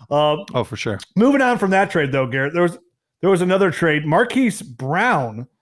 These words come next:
Speaker 1: gets traded to Arizona from Baltimore. Um, they give up a first for him, which is, that's crazy. I mean, that, this is, has to be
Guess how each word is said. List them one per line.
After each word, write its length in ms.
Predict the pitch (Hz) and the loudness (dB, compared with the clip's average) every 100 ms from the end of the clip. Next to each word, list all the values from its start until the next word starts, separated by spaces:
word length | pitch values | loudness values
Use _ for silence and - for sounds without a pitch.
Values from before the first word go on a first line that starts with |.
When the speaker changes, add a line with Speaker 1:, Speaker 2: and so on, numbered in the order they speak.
| _ _ _ _ _ - | _ _ _ _ _ -4
Speaker 1:
gets 160 | 185 - | -2 0
traded 300 | 202 202 190 | 0 0 0
to 60 | |
Arizona 800 | 180 180 139 175 196 151 135 143 - _ - | 0 0 2 0 2 0 -2 -4 -10 _ -4
from 180 | 160 143 | -2 2
Baltimore. 640 | 160 175 170 123 92 - _ _ _ _ _ _ - | 2 2 0 -6 -10 -20 _ _ _ _ _ _ -4
Um, 540 | 151 143 139 135 139 _ | -2 2 2 0 -4 _
they 80 | 151 | -6
give 180 | 135 202 | 0 2
up 100 | 240 | 2
a 80 | 175 | -2
first 400 | - 160 220 - | -4 -2 -2 -2
for 220 | 131 113 | -6 -6
him, 80 | 107 | -8
which 140 | 107 | -12
is, 240 | 127 - - _ _ _ _ _ _ _ _ _ _ - | -14 -16 -20 _ _ _ _ _ _ _ _ _ _ -6
that's 160 | 220 | -6
crazy. 580 | - - 220 277 101 92 - | -6 -2 0 0 -2 -14 -6
I 60 | 156 | -2
mean, 300 | 175 170 170 - _ 165 | 0 -2 -4 -10 _ -4
that, 280 | 226 247 | -2 -2
this 180 | 196 240 | -4 -2
is, 100 | 269 | -4
has 400 | 147 202 247 220 | -2 -2 -2 -2
to 80 | 240 | -2
be 340 | 226 220 208 | 0 0 -2